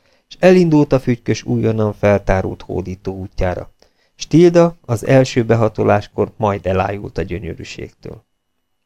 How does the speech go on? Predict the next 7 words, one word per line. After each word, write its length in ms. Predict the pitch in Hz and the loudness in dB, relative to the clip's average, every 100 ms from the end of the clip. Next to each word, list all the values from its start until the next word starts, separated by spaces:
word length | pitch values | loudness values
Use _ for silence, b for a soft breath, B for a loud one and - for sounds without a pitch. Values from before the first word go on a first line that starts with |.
| _ _ _ _ _ _ _ _ | _ _ _ _ _ _ _ _
A 100 | - | -8
férfi 360 | 139 202 196 - | 0 2 2 2
nem 180 | 185 139 | 0 0
igyekezett 580 | 107 101 104 101 98 - | 0 -2 -2 -4 -4 -2
elkapkodni 640 | 98 - 104 - 98 95 | -2 -2 -8 -6 -6 -4
az 140 | 92 | -4
aktust. 500 | 95 - - - _ | -6 -8 -16 -20 _